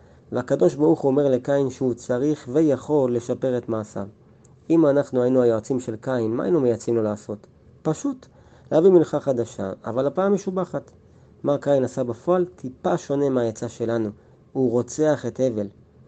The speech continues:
זאת נראית תגובה לא קשורה, מעשה הזוי לחלוטין. לא הבאת מנחה טובה, פשוט תביא מנחה טובה, מה קשור לרצוח?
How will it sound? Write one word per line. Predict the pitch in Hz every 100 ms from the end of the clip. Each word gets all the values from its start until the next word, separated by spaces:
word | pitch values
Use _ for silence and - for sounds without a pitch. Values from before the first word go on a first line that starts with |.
| _
זאת | - 131 131
נראית | 139 147
תגובה | 123 131 123 147 143
לא | 135 143 -
קשורה, | - - 135 127 147 147
מעשה | 127 127 - 143
הזוי | 123 151
לחלוטין. | 135 - 120 117 165 123 - - - - 160
לא | 165
הבאת | 165 165
מנחה | 151 131 -
טובה, | 160 139 117 117
פשוט | - -
תביא | 160 151
מנחה | 160 143 160
טובה, | - 151 175
מה | 135 131 160
קשור | 156 - 170 160
לרצוח? | 135 127 196 190 -